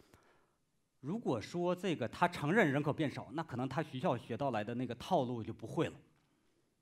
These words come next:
这就是我们规划的一些套路。所以我现在非常希望能够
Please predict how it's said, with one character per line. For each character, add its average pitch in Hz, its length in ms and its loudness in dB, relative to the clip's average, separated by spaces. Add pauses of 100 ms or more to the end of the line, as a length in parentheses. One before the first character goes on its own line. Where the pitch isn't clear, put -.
(640)
这 190 120 0
就 147 140 2
是 151 80 -4
我 139 80 2
们 110 120 -4 (1040)
规 151 120 -2
划 135 200 0
的 110 80 -2
一 101 40 -6
些 107 120 -8
套 - 180 -12
路。 107 160 -14
所 214 160 -8
以 - 20 -6
我 143 80 -2
现 170 180 -4
在 175 120 2
非 175 160 -4
常 160 120 0
希 156 140 -4
望 160 160 2
能 127 120 0
够 143 200 0